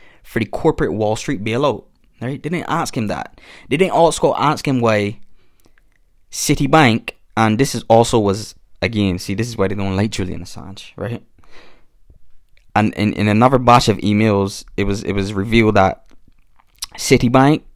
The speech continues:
they basically sent a list to Obama about who they think should be in Obama's cabinet, right? When he was, um, elected as president in two thousand eight. And what do you know? All of the people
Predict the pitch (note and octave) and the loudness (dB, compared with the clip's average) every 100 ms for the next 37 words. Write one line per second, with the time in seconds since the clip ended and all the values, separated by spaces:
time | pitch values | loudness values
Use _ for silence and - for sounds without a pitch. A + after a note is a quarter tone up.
0 | - _ - A2+ B2 A#2 - A#2+ - A#2+ | -20 _ -6 0 2 2 0 -2 -2 -4
1 | C#2+ G2+ G#2+ A2+ - - - _ - - | -2 -2 0 -2 -6 -16 -20 _ -6 -2
2 | G2+ G2+ G#2+ G2 F#2 - - - - - | 2 4 4 2 -2 -6 -18 -20 -20 -8
3 | G2 G2 - A#2+ A2+ G#2 - - - _ | 0 0 2 2 2 0 -6 -16 -20 _
4 | - A2 - - C3 A2 - - A2+ G#2+ | -6 0 0 2 2 2 0 -6 -4 -2
5 | G2+ F#2+ G#2 G#2+ G2+ - D3+ D3+ G2 - | -2 0 0 0 -2 0 0 2 -2 -8
6 | - _ _ - - G2 B2+ - - G#2+ | -16 _ _ -20 -6 -4 -2 -6 -8 -6
7 | A#2 G#2 G2 G2+ F2+ F2+ E2 - F#2+ F#2+ | -4 -2 -4 -4 -4 -6 -8 -10 -6 -2
8 | G2+ - F#2+ - A2+ G#2 D#2+ F#2+ G#2+ G2+ | 0 -2 -4 4 4 4 -4 -4 -4 -2
9 | F#2 C3+ C3+ - _ - _ _ - - | 0 2 2 0 _ -20 _ _ -20 -20
10 | - G#2+ A#2 E3+ A#3+ - D#3+ D#3+ D3 G2+ | -6 -2 2 6 6 4 0 0 0 -2
11 | - - - - - - _ - _ _ | -6 -6 -8 -10 -20 -20 _ -20 _ _
12 | - F3 G#3+ A#3+ D#3+ C3+ B2+ F#3 F3+ A#2+ | 8 10 12 12 10 4 0 -2 0 0
13 | G#2 G2+ | 0 -2